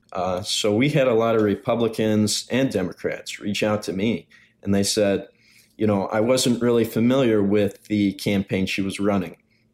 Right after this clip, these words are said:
If I would have known this, I wouldn't have voted for her whatsoever." And she did do a very strong campaign, but she essentially hid this from the public.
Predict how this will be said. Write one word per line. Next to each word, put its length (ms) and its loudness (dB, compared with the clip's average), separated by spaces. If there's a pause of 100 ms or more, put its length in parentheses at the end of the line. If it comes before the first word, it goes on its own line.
(260)
If 240 -4
I 80 2
would 180 2
have 140 0
known 240 2
this, 420 -2
I 120 0
wouldn't 240 2
have 100 -4
voted 320 -2
for 160 -2
her 120 0
whatsoever." 680 -4 (180)
And 100 -2
she 140 -2
did 220 0
do 160 2
a 20 2
very 260 2
strong 520 0
campaign, 640 -2
but 140 -2
she 160 -2
essentially 580 0
hid 320 -2
this 400 -6 (400)
from 180 0
the 80 2
public. 600 -4